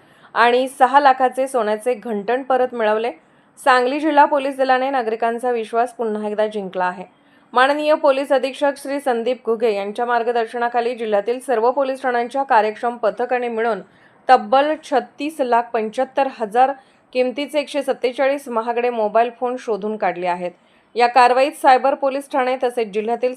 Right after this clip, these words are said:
सर्व पोलीस ठाण्यातील अधिकारी आणि अंमलदार यांचा सहभाग होता. ही कारवाई माननीय अपर पोलीस अधीक्षक श्रीमती कल्पना बारवकर यांच्या मार्गदर्शनाखाली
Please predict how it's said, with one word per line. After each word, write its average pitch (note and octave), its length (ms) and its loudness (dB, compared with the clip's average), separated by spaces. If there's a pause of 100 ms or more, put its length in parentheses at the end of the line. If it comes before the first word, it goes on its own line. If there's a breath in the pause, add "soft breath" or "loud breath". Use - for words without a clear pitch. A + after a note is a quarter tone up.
सर्व A#3 260 0
पोलीस B3+ 340 -4
ठाण्यातील A3+ 360 -2
अधिकारी A3 460 -2
आणि A#3 160 0
अंमलदार A3 480 2
यांचा G#3+ 380 -2
सहभाग A#3+ 400 2
होता. A#3+ 260 0 (580 soft breath)
ही G3+ 60 -4
कारवाई B3+ 440 6
माननीय D4 400 0
अपर C#4 260 2
पोलीस C4+ 340 -2
अधीक्षक C4 440 -2
श्रीमती A#3+ 420 -2
कल्पना A#3 420 -2
बारवकर G#3+ 480 2
यांच्या G#3 360 -2
मार्गदर्शनाखाली G#3 920 -2